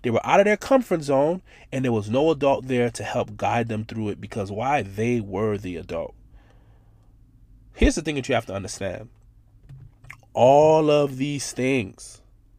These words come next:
all of these things here affect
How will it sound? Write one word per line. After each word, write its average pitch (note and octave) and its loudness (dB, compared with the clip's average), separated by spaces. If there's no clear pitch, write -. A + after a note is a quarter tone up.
all A3+ 2
of A3+ 0
these A3+ 0
things A3+ -2
here B3 0
affect C#3+ 0